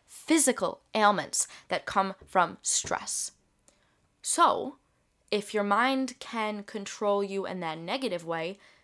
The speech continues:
please explain to me how, if you fed your brain with positivity, your body wouldn't respond in that way as well. Like, I, <laughs> I, again, gonna sound crazy, but I am a firm believer.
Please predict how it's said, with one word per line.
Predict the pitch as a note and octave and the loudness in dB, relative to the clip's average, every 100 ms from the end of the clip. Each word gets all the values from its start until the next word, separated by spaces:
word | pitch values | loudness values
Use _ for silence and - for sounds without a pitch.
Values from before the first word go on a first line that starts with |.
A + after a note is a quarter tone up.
| _ | _
please | - C4+ C#4+ | -6 -2 0
explain | D4+ - - B3 A#3+ | -2 -4 -2 -2 -4
to | A3+ | -6
me | G#3 | -4
how, | G#3+ A3+ F#3+ | 4 4 4
if | - G3 F#3+ | -2 -10 -10
you | G3+ C#4+ C#4+ _ | -6 -4 -6 _
fed | - - A3 A3 G#3+ | -20 -6 -2 -2 -2
your | G3+ | -4
brain | F#3+ G3+ G#3 F#3 | 0 0 2 0
with | E3 - - | -6 -10 -12
positivity, | - G3 F#3 - B3 G#3+ D#3+ F3+ _ _ _ _ - | 0 0 0 -6 -4 -2 -2 -4 _ _ _ _ -6
your | F3 | 0
body | G3+ B3+ G#3 - | 2 0 -2 -8
wouldn't | F#3+ G#3+ A3 | -2 -2 0
respond | A#3+ - A#3+ B3 | -4 2 2 2
in | B3 | 0
that | D4 C#4 | 0 0
way | F3+ | 0
as | G3 A3 | -2 0
well. | D4 - - _ _ - - _ | 0 0 -4 _ _ -20 -20 _
Like, | A#3+ A3+ - | 2 2 4
I, | - - C4 - - | 4 6 6 4 -2
<laughs> | - | -2
I, | - - | -2 0
again, | D4 C4 - | 2 0 2
gonna | F#3+ F3 | 0 2
sound | G#3+ C#4+ | 2 2
crazy, | C#4 B3 F3 | 2 -2 -2
but | D#3+ - | -2 0
I | G3 | 0
am | F3 | -2
a | |
firm | - A3+ B3 | -6 -4 -2
believer. | B3 A#3+ G#3 E3+ | -2 -4 -4 -6